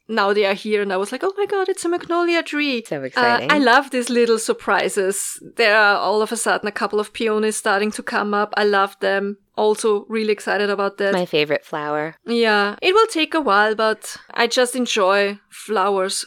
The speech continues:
Speaker 1: so much. I used to hate rain in summer. Now I love it because I know it's just so important. And then also because I don't have to water the plants. There is this meme. Did I send it to you? It says, "Pets are the new kids and plants are the new pets." And this is
Speaker 2: <laughs>
Speaker 1: one hundred percent me.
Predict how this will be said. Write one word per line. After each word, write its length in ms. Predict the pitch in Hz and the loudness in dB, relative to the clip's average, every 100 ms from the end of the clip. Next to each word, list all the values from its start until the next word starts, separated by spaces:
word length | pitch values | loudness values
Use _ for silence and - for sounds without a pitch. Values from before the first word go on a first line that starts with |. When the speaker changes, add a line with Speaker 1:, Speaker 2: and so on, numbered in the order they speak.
| _ | _
Speaker 1:
so 400 | - - - 208 | -8 -6 -2 0
much. 460 | 202 190 185 - - _ _ _ _ _ - | 0 -2 -4 -8 -10 _ _ _ _ _ 0
I 80 | |
used 220 | 262 330 - | 2 2 2
to 60 | |
hate 300 | 392 381 349 | 2 2 2
rain 240 | 220 220 240 | 0 0 0
in 100 | 262 | -4
summer. 380 | - 202 214 240 | -2 -2 0 0
Now 180 | 220 | 0
I 80 | 208 | 2
love 240 | 208 185 202 | 2 0 -2
it 120 | 233 | -4
because 440 | 233 233 196 - - | -6 -4 -6 -6 -8
I 100 | 208 | -6
know 160 | 196 190 | -4 -4
it's 260 | 196 - - | -4 -4 -4
just 280 | 208 - | -6 -6
so 120 | - 202 | -2 -2
important. 680 | 202 202 185 - 214 - - | -2 -4 -4 -2 -4 -4 -6
And 200 | 208 196 | -4 -4
then 280 | 185 202 - - | -4 -8 -10 -6
also 220 | 185 190 | -6 -6
because 300 | 196 - - | -6 -6 -6
I 40 | |
don't 200 | - 190 | -6 -6
have 140 | 202 - | -8 -8
to 80 | 202 | -6
water 260 | - - | -6 -8
the 80 | - | -10
plants. 440 | - 226 240 - - | -4 -4 -4 -8 0
There 180 | 254 277 | 4 4
is 120 | 285 | 2
this 220 | 415 339 | 0 0
meme. 420 | 233 226 233 302 - - | 2 2 2 0 -4 -4
Did 120 | 240 | 0
I 60 | 277 | 0
send 300 | 277 214 226 | 2 -2 -2
it 100 | 226 | -6
to 120 | 247 | -6
you? 240 | 226 247 | -2 0
It 160 | 254 233 | 0 -2
says, 260 | - 208 - | -2 -2 -4
"Pets 340 | 240 214 - | -4 -4 -2
are 80 | 247 | -2
the 120 | 247 | 0
new 180 | 226 220 | 0 -2
kids 380 | - 233 240 233 | -2 -4 -2 -4
and 160 | 233 | -6
plants 380 | - 202 190 214 | -4 -4 -2 -4
are 100 | - | -4
the 100 | 214 | -2
new 160 | 214 208 | -2 -2
pets." 400 | - 196 233 - | -2 -4 -2 0
And 160 | 247 | 2
this 180 | 202 208 | 2 2
is 160 | 233 - | 0 2
Speaker 2:
<laughs> 100 | 262 | 0
Speaker 1:
one 180 | 196 226 | 2 0
hundred 260 | 208 214 - | 0 -2 0
percent 560 | 233 - 254 247 - | 0 0 -2 -2 -2
me. 420 | 277 220 214 - | 0 0 0 -4